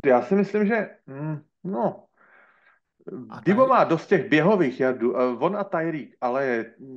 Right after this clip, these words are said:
Speaker 1: dobře, tak nebudeš, já nevím, ofenzivní hráč roku, ale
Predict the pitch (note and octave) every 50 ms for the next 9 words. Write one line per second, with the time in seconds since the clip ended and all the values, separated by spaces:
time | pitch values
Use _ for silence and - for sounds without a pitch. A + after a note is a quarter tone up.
0 | B2 G#2+ G2 C#3+ D#3+ E3 E3 G3 E3 B2+ B2 - - A#2+ A#2+ A2+ B2 C#3 C#3+ C3+
1 | - - - B2 A#2 A#2+ A#2+ C3+ A#2 A2 G#2+ G#2 - - B2 A#2 A#2+ C3 D3 C#3+
2 | C3+ C3+ C3 B2+ - C3 B2+ B2+ - - A2 A2 G#2+